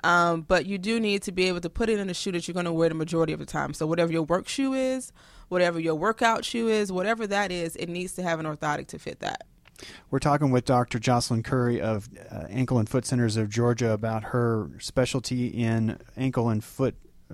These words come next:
Speaker 2: uh, challenges for, for fa-, patients that are dealing with a variety of problems that they may face with the foot and ankle. And we're, we're learning a little bit about the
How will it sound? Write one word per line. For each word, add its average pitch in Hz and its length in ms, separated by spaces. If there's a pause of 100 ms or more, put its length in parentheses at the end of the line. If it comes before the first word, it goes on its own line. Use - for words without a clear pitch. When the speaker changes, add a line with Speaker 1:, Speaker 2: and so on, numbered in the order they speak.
(520)
Speaker 2:
uh, 113 200
challenges 117 560
for, 113 340
for 120 240
fa-, 110 200 (220)
patients 135 360
that 123 100
are 113 60
dealing 120 260
with 110 160
a 113 40
variety 117 460
of 107 100
problems 117 400
that 110 140
they 113 100
may 113 160
face 117 380
with 110 120
the - 60
foot - 240
and 107 80
ankle. 123 360 (480)
And 131 420
we're, 127 260
we're 131 200
learning 139 240
a 131 40
little 131 160
bit 123 80
about 117 440
the 110 460